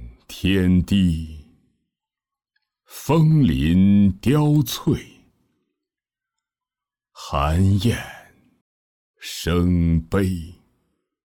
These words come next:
茅店儿前，竹篱笆后，初见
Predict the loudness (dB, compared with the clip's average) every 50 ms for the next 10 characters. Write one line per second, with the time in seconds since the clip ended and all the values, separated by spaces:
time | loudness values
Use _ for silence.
0 | _ _ _ _ _ _ _ _ _ _ _ _ _ _ _ _ _ _ _ _
1 | _ _ _ _ _ _ _ -4 -2 0 0 0 2 2 2 2 2 2 0 0
2 | 0 -2 -2 -2 -2 -2 -4 -6 -6 -6 -6 -4 -4 -2 -2 -2 -2 -2 -2 -4
3 | -6 -14 _ _ _ _ _ _ _ _ _ _ _ _ _ _ -4 -2 0 0
4 | 2 2 2 0 0 0 -2 -2 -2 -2 -2 -2 -2 -2 -2 -2 -4 -4 -4 -6
5 | -6 -6 -6 -12 -20 _ _ _ _ _ _ _ _ _ _ _ _ _ _ _
6 | _ _ _ _ -20 _ _ -14 -14 -14 -4 -2 0 2 2 4 4 4 2 2
7 | 0 0 0 -2 -2 -2 -6